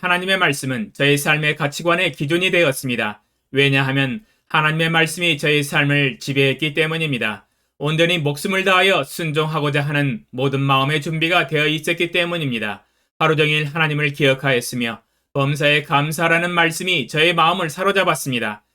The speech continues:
점심을 먹을 때도 감사, 시험을 볼 때도 감사, 결과가 어떻게 나오더라도 감사, 심지어 책상에 부딪혀서 무릎팍이 까졌는데도 "아, 으", 아파하면서도 "하나님 감사합니다.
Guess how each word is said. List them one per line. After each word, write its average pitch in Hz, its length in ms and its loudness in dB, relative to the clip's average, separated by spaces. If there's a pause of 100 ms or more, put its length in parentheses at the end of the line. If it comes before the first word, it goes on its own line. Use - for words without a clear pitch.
(220)
점심을 143 520 0
먹을 135 280 0
때도 135 260 -2
감사, 127 720 -4
시험을 165 420 2
볼 170 140 2
때도 175 240 0
감사, 135 540 -2 (320)
결과가 131 480 2
어떻게 143 420 -2
나오더라도 160 580 2
감사, 143 580 -2 (260)
심지어 143 680 2 (120)
책상에 170 500 0
부딪혀서 170 720 0
무릎팍이 170 560 -2
까졌는데도 175 800 0 (400)
"아, 170 440 2 (1200)
으", 185 640 -2 (520)
아파하면서도 147 800 2
"하나님 175 440 -2
감사합니다. 156 800 0